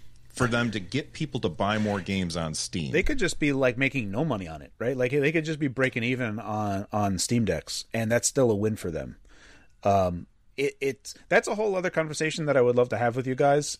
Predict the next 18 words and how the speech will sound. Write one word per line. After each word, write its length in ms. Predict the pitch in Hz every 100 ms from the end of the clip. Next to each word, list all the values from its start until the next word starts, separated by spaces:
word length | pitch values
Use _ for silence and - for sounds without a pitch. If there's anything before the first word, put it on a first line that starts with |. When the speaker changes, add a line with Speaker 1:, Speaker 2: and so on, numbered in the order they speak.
| -
Speaker 2:
is, 460 | 113 113 104 - - - _ -
is 220 | 120 120
Steam, 440 | - - 139 135 127
the 120 | 117
Steam, 340 | - 147 143 -
Valve 380 | 123 123 147 147
continuing 420 | 139 135 135 131
to 60 | 117
sell 180 | 127
the 60 | 117
Steam 280 | - 117 113
Deck, 300 | 110 101 - - - - - -
uh, 420 | 107 101 95 92 -
n-, 280 | 123 110 107 _ _ - 104 120
less 420 | 113 120 127 -
good 460 | - 127 110 92 - _ _ _ -
for 420 | - - 120 110
the 320 | 98 101 101